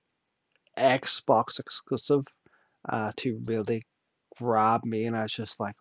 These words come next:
"Oh my God, this is so, so good," um, is Al-, well, was Alan Wake, uh, and probably Halo four. I think they came out the same year.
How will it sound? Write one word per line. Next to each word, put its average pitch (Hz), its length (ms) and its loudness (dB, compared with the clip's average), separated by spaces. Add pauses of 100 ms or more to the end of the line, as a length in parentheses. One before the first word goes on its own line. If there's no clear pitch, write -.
"Oh 104 60 -12
my 101 220 -8
God, 98 320 -4
this - 200 -8
is 98 80 -10
so, - 260 -4
so 95 240 -4
good," 110 340 -2 (540)
um, 101 540 -2 (300)
is 117 180 2 (100)
Al-, 117 260 2
well, 131 260 4
was 135 400 8
Alan 170 400 8
Wake, 185 340 4 (220)
uh, - 460 2
and 117 260 -4
probably 117 640 0 (180)
Halo 117 380 2
four. 123 600 4 (480)
I 233 40 -6
think 185 320 2
they 220 100 2
came 208 240 2
out 208 120 2
the 202 60 -4
same 202 300 2
year. 208 180 6